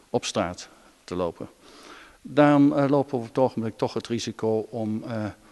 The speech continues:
nagejouwd te worden. En dat is, eh, bijzonder pijnlijk. Dat vind ik nog erger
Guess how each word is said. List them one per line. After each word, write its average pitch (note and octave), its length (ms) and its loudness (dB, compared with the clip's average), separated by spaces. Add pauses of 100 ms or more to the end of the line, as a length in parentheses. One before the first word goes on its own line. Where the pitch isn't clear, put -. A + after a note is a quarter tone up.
(300)
nagejouwd A#2+ 960 4
te A#2+ 140 -6
worden. G#2 400 -2
En C3+ 120 -8
dat A#2+ 200 -4
is, - 280 -6
eh, A#2 60 -2 (380)
bijzonder G#2+ 360 -2
pijnlijk. F#2+ 420 -4
Dat - 180 -4
vind C3+ 160 2
ik A2+ 60 -6
nog - 340 -6
erger E3 680 4